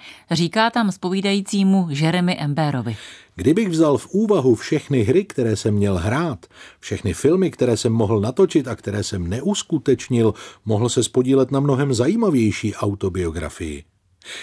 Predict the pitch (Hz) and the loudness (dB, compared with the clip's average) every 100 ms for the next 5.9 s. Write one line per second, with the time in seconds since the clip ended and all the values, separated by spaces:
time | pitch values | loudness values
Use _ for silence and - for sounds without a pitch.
0 | - - 165 214 170 175 170 131 127 139 | -10 -2 0 0 2 4 4 4 0 0
1 | 143 131 123 - 110 117 135 123 - 117 | 2 2 0 -4 0 2 2 0 0 -2
2 | 104 92 104 104 - 101 92 - 98 92 | 0 0 0 0 -2 -4 -4 -2 -2 -2
3 | 98 98 98 98 98 95 98 - 107 113 | -6 -4 -2 0 0 0 -4 -4 -2 -2
4 | 120 - - - 117 123 117 110 - 107 | -4 -16 -16 -4 -2 0 -2 -2 -2 -2
5 | - 101 98 - 92 90 - 80 | -2 -6 -4 0 0 0 -4 -8